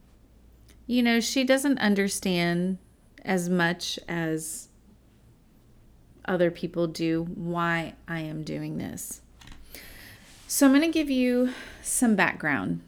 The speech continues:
today. My dad's been gone for twenty-six years. He passed away very suddenly from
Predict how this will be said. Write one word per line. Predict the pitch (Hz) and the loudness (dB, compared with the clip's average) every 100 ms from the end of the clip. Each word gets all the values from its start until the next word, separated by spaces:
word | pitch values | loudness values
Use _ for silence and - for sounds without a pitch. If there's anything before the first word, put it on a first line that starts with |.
| - | -6
today. | - 160 127 - - 160 - - - - - - - - _ _ - _ - - - - - - | -2 0 0 -2 -4 -6 -14 -20 -20 -20 -20 -20 -20 -20 _ _ -20 _ -18 -18 -18 -20 -12 -2
My | 233 | 0
dad's | 233 233 254 | 2 2 0
been | 262 302 | 2 2
gone | 220 185 185 190 | 2 0 0 -2
for | - 180 170 170 165 | -4 -2 0 0 -4
twenty-six | - 180 185 - 165 - | -4 -4 -2 -4 -6 -6
years. | - - - | -6 -8 -12
He | - 214 | -2 2
passed | 220 185 - | 4 2 2
away | 170 156 165 175 - _ _ _ | -2 -2 -2 -4 -8 _ _ _
very | 185 185 185 | -2 0 0
suddenly | - 165 165 156 160 | 0 -2 -2 -4 -6
from | 165 - 170 170 - | -8 -6 -4 -4 -8